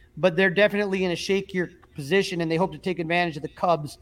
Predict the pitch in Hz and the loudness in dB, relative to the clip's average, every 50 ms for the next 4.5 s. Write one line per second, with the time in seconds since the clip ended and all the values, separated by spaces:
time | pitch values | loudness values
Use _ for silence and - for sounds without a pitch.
0 | - - _ _ - - - - 175 180 190 196 190 185 196 202 190 196 196 196 | -20 -20 _ _ -20 -14 -6 0 2 4 6 6 6 4 2 2 2 4 4 4
1 | 196 196 185 180 190 180 185 - 185 180 185 - 190 185 175 180 - - 185 185 | 4 4 2 2 2 2 0 -2 -4 -4 -4 -4 -4 -4 -4 -4 -4 -2 -2 -2
2 | 175 175 170 170 175 175 175 175 165 170 - 175 180 175 - - 175 160 - - | -2 -2 -2 -2 0 2 2 0 0 -2 -4 -4 -4 -4 -2 -4 -4 -2 -2 -4
3 | 185 185 - - 175 175 175 180 180 180 185 - - 165 160 - 175 175 180 170 | -4 -4 -6 -6 -4 -2 0 0 0 0 -2 -4 -8 -12 -12 -8 -6 -4 -4 -2
4 | 165 170 165 - - 190 196 185 165 143 | -4 -6 -8 -8 -2 0 2 2 2 2